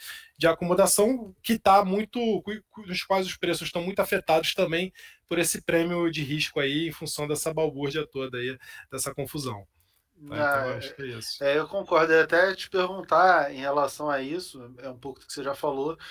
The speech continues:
Speaker 2: que, assim, vamos aumentar a Selic, que é o, a previsão que, que a gente tem, que o Copom vai aumentar, inclusive semana que vem a gente tem nova reunião em que a Selic deve ir pelo menos aí para uns seis e vinte e cinco,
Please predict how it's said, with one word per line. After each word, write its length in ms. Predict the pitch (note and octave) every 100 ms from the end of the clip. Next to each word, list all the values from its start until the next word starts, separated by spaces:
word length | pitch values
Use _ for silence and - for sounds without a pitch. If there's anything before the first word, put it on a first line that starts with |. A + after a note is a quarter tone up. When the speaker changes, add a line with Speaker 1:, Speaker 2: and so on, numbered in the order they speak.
| - - _
Speaker 2:
que, 220 | D#3+ C#3+
assim, 460 | D#3 D3+ E3+ C#3+ - - - _ _
vamos 360 | - B2+ E3+ F3+
aumentar 400 | F#3 F3+ D#3+ E3+
a 40 |
Selic, 580 | D#3+ F#3+ D3+ D3+ G3+ -
que 120 | -
é 80 | D3+
o, 220 | C#3 C3
a 120 | D#3 C#3
previsão 480 | D3 C3+ B2 C#3+
que, 300 | D3+ D#3+ C#3
que 100 | B2+
a 60 | B2+
gente 200 | B2+ B2+
tem, 440 | C#3 D#3 D#3+ B2 _ - - _ -
que 60 |
o 60 | B2+
Copom 360 | D3 - C#3
vai 120 | C3 C#3
aumentar, 500 | D3 C3+ B2 D#3 F3
inclusive 300 | D3+ C3+ -
semana 340 | D3+ C#3+ D3
que 80 | C#3+
vem 160 | C3
a 60 | D3
gente 200 | C#3 C3+
tem 120 | C#3+
nova 240 | C#3 C#3 C#3
reunião 580 | D3 D3 C#3+ C#3+ F3+ - - - _
em 120 | C3
que 80 | D3+
a 40 |
Selic 360 | D3+ D3 D3+ D#3
deve 320 | C#3+ D3+ C#3+
ir 180 | C#3 D3+
pelo 240 | D#3+ D3
menos 240 | C#3+ C#3+ C#3+
aí 160 | C#3
para 140 | C#3 D3+
uns 100 | D3
seis 220 | D3 C#3+
e 40 |
vinte 180 | C#3+ D3+
e 40 |
cinco, 480 | - - D3 - _